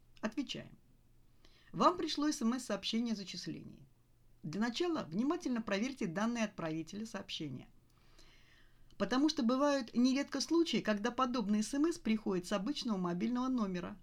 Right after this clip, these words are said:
а не номера банка. Вроде бы на первый взгляд вам может показаться, что это С М С-сообщение ничем не отличается от обычных при поступлении на вашу карту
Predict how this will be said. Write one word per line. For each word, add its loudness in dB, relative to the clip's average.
а -2
не 0
номера 0
банка. -6
Вроде 2
бы 2
на 4
первый 2
взгляд -2
вам 2
может -2
показаться, 0
что -2
это -2
С -4
М 0
С-сообщение -2
ничем 0
не 0
отличается -4
от -6
обычных -4
при -4
поступлении -2
на -2
вашу -6
карту -10